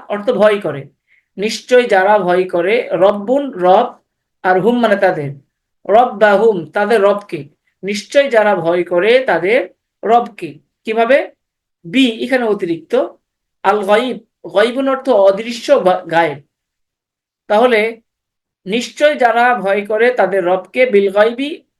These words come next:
অদৃশ্যে, গায়েবে, না দেখেও আল্লাহকে ভয় করে।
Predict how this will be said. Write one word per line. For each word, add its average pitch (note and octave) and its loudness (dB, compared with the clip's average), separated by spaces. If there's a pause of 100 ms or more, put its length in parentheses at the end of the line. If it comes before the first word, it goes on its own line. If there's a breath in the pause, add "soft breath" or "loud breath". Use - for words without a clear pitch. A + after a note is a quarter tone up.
অদৃশ্যে, G#3+ 0 (840)
গায়েবে, G3+ 2 (480)
না G3+ 0
দেখেও A#3+ -4 (100)
আল্লাহকে F#3 -2
ভয় E3+ -2
করে। A3 -2